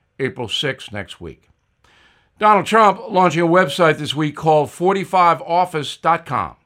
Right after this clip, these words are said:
According to top aides, the page will, quote, "allow individuals to submit correspondence, scheduling requests, and press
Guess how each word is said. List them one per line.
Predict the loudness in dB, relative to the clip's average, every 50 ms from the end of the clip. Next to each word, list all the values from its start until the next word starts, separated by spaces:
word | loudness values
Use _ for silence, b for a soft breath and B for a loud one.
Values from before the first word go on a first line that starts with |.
| _ _ _ _ _ _ b b b b b b b b b
According | b 0 2 2 2 2
to | 0
top | 0 0 2 2 2 2 2 0
aides, | 0 2 2 2 0 -2 -4 -6
the | -4 -4 -4 -4
page | -4 -4 -2 -2 -2 -4 -6
will, | -8 -12 -12
quote, | -12 -6 -2 0 0 0 0 -2 -6 _ _ _ _ _ _ _ _ _ _ _ _ -6
"allow | 0 2 4 4 4 4
individuals | 2 2 0 0 0 0 0 0 0 -2 -2 -4 -8
to | -8
submit | -8 -8 -8 -4 -4 -4 -4 -4
correspondence, | -4 -4 -4 -4 -4 -6 -4 -2 0 0 0 0 -4 -8 -10 -10 -10
scheduling | -6 -4 -4 -4 -2 -4 -6 -4 -4 -4 -4
requests, | -6 -6 -8 -8 -4 -2 0 0 0 -2 -6
and | -8 -10 -10
press | -10 -6 -4 -4 -4 -4 -6 -10